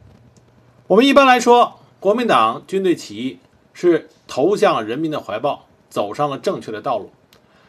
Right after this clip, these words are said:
但是这个走上正确的道路，实际上对于很多国民党军的将领来说都是极为艰难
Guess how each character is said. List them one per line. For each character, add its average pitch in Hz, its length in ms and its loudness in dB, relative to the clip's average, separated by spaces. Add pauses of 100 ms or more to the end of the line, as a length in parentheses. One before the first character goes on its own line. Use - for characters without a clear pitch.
(140)
但 277 220 4
是 208 100 -2
这 269 100 0
个 240 80 4
走 123 220 -2
上 170 140 -2
正 226 160 -2
确 160 80 -4
的 151 80 -2
道 147 160 2
路， 101 180 -6
实 - 260 -12
际 185 160 -4
上 107 200 -10
对 139 100 -6
于 151 80 -2
很 110 340 -12
多 120 160 -10
国 120 140 -12
民 143 100 -10
党 87 200 -12
军 117 180 -12
的 110 100 -10
将 139 240 -8
领 85 120 -18
来 - 160 -20
说 90 260 -18
都 131 140 -10
是 107 120 -12
极 - 280 -12
为 135 160 -6
艰 139 300 -6
难 104 100 -16